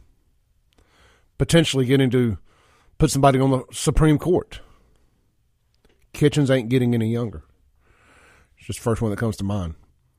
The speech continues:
Same reason why a lot of conservatives voted for Donald Trump that, that even, didn't even like Donald Trump. They understood how important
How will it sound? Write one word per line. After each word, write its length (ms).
Same 280
reason 240
why 200
a 40
lot 160
of 80
conservatives 420
voted 200
for 80
Donald 260
Trump 200
that, 120
that 120
even, 260
didn't 180
even 160
like 200
Donald 220
Trump. 220
They 160
understood 400
how 160
important 560